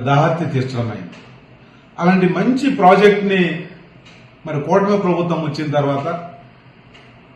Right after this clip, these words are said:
మరి ఈ సత్యసాయి బాబా నీటి సరఫరా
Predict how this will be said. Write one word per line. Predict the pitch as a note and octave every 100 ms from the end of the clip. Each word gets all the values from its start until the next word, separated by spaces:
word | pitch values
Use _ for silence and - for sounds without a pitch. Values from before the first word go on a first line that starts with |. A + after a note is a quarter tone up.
| - - - E3+
మరి | E3+ D#3+ - F3
ఈ | E3 -
సత్యసాయి | E3 A#3 A3+ G#3+ G3+ F#3
బాబా | F3+ F3 E3+ D3 - - D#3
నీటి | F#3 -
సరఫరా | F3 E3+ F3